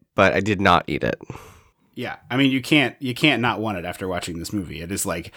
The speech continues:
Speaker 2: one of the food porniest films that ever existed.
Speaker 1: Oh, fully, fully, fully, fully.
Speaker 2: Yeah. Um.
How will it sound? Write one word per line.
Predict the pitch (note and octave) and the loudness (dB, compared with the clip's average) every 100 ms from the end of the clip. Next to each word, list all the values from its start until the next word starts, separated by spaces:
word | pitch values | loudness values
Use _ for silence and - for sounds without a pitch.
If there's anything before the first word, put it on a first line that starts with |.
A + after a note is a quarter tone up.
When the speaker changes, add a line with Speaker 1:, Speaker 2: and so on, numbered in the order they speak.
| - - - | -20 -14 2
Speaker 2:
one | B2 | 6
of | A#2 | 6
the | G2+ | 4
food | - B2+ A2+ | 4 4 4
porniest | - A2 G2 F2+ - | 2 2 2 -2 -4
films | A2 G2 | -2 -2
that | F#2+ F#2+ | -4 -6
ever | F2+ D#2+ | -6 -6
existed. | D#2+ E2 - - | -8 -10 -8 2
Speaker 1:
Oh, | C#3+ - _ _ - | 2 2 _ _ -14
fully, | - C#3+ D#2+ - - _ | 4 4 4 0 -12 _
fully, | - C#3+ | 4 6
fully, | A2+ F#2 | 6 2
fully. | - - - - _ | 0 -4 -6 -10 _
Speaker 2:
Yeah. | - - - _ _ _ _ - - - - - | -18 -18 -18 _ _ _ _ -20 -20 -20 -4 4
Um. | B2+ G#2 G2 E2+ | 6 6 2 -6